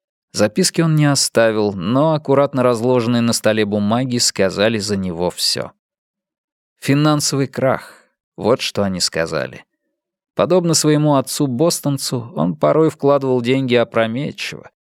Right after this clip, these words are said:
причём не только свои, но и банка, и крах был таким,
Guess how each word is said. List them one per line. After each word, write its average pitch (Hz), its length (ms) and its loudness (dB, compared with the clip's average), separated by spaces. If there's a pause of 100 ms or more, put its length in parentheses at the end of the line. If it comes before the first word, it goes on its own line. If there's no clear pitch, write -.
(100)
причём 185 340 0
не 175 100 4
только 156 380 0
свои, 104 480 0
но 123 180 2
и 113 100 2
банка, - 600 -4 (280)
и 117 100 -2
крах - 380 -2
был 143 220 2
таким, - 640 -4